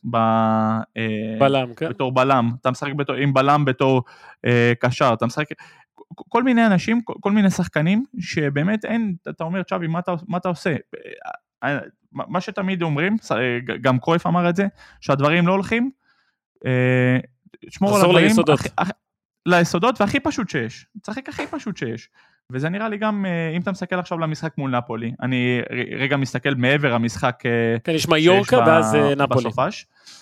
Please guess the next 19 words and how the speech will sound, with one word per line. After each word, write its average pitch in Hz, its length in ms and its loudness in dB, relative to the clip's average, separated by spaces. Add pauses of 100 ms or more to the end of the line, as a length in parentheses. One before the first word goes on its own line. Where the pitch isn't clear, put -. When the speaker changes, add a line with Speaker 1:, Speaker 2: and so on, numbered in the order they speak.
(200)
Speaker 1:
כן, 139 200 2 (120)
יש 147 140 -4
מיורקה, 156 340 0 (140)
מיורקה 135 460 2
בבית, 151 300 -2
שגם 139 260 -2
קריסטנסן 131 520 -2
וגם 127 220 2
אראוכו 127 380 0
לא 143 60 -2
יהיו 135 140 -4
שם. 165 200 -2 (120)
מעניין 127 320 2
לראות 127 240 2
באמת, 120 320 0
אה, 117 140 2
מה 117 120 0
הוא 120 100 0
יעשה. 117 320 -2